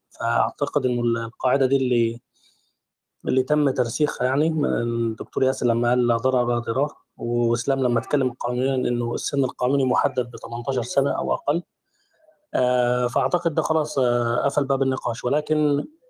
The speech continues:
ليه الكلام ده بيتفتح؟ ليه النقاش ده بيتم، آه، في الكلام ده؟ لأنه مش كل الناس م-، متفقة على القانون،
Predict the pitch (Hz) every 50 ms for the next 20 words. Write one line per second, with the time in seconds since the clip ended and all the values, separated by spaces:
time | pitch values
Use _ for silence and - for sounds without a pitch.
0 | _ _ _ _ _ _ _ _ _ _ _ _ - - - 202 156 151 160 160
1 | 151 156 165 151 156 156 147 143 139 131 - - 156 180 170 - - 135 143 147
2 | 143 139 143 156 147 135 127 143 135 135 131 131 - 147 165 175 170 160 151 139
3 | 135 131 127 123 120 120 120 117 117 117 120 117 - - 127 120 - 143 151 156
4 | 151 175 202 196 - _ _ _ - - - - _ _ _ _ _ - 131 127
5 | 160 160 160 165 165 160 160 - - 180 175 170 170 170 170 - - 151 143 139
6 | 139 139 139 139 135 135 143 139 - 175 165 - 147 135 - 139 131 143 147 131
7 | - - 139 147 175 202 214